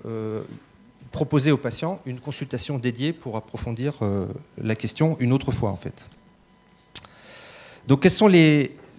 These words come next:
les, les niveaux de preuve dont on dispose autour de, des interventions brèves dans le tabagisme et dans l'alcoolisme ? Les, les,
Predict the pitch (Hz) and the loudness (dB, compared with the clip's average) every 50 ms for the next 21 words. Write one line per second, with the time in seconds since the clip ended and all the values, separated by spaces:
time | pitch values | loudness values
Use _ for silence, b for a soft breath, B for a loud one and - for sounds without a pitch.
0 | - - - 120 127 135 139 139 135 139 139 139 165 185 170 175 180 175 - - | -20 -12 -8 -4 0 2 4 4 6 6 6 8 8 10 12 10 10 10 8 10
1 | - 196 196 175 156 156 143 - 156 143 143 139 - - 165 175 202 226 185 135 | 10 10 12 12 8 4 4 4 2 2 2 0 0 2 6 6 6 6 6 2
2 | 123 - - - 127 123 - 156 170 151 135 127 123 120 117 117 117 110 113 - | -2 -2 -4 -6 -6 -4 -2 -2 0 2 2 2 4 2 2 0 0 -2 -4 -6
3 | - 131 123 120 117 131 127 - 135 127 - 135 127 - - 131 117 120 135 151 | -8 -6 -4 -2 0 0 0 0 0 0 0 -2 -4 -2 -4 -4 0 4 4 4
4 | 165 143 127 117 110 127 120 - 131 113 123 127 147 156 - - 127 113 120 113 | 4 4 2 0 0 -2 -4 -4 -4 -4 -4 -4 -4 -4 -2 -2 -2 0 0 0
5 | 113 110 110 - 120 113 127 185 226 - - 113 98 101 - B B B B B | 0 -2 -2 -2 -2 -2 -2 -2 -4 -4 -4 -6 -6 -6 -8 B B B B B
6 | B B B B - 117 107 113 117 117 120 127 117 - | B B B B -2 0 2 2 4 4 4 4 2 0